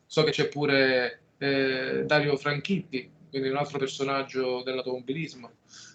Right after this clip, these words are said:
e, e poi so che c'è anche Mario, Mario Donnini,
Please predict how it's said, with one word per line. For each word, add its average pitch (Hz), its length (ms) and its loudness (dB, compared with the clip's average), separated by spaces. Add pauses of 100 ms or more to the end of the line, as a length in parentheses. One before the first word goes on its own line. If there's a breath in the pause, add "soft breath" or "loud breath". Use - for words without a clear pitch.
(100)
e, 135 1000 0
e 208 160 2
poi 160 360 4
so 156 100 2
che 151 120 2
c'è 147 120 -4
anche 139 180 -6
Mario, 131 520 0
Mario 135 240 -2
Donnini, 139 580 -10